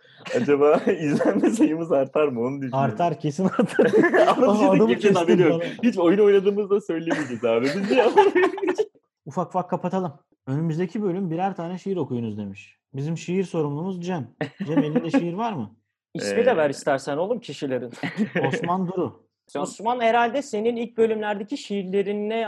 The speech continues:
Speaker 1: Büyük
Speaker 3: atıfla,
Speaker 1: ihtimalle.
Speaker 3: şiirlerini sevdiği için ve uzun zamandır da ünlü büyük Türk şairi olarak hiç bize bir şiir okumuyorsun.
Speaker 1: Eskiden olsa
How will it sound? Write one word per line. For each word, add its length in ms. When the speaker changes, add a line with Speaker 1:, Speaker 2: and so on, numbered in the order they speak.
Speaker 1:
Büyük 180
Speaker 3:
atıfla, 100
Speaker 1:
ihtimalle. 400
Speaker 3:
şiirlerini 420
sevdiği 520
için 500
ve 260
uzun 280
zamandır 600
da 340
ünlü 320
büyük 380
Türk 180
şairi 420
olarak 400
hiç 280
bize 200
bir 40
şiir 220
okumuyorsun. 640
Speaker 1:
Eskiden 600
olsa 600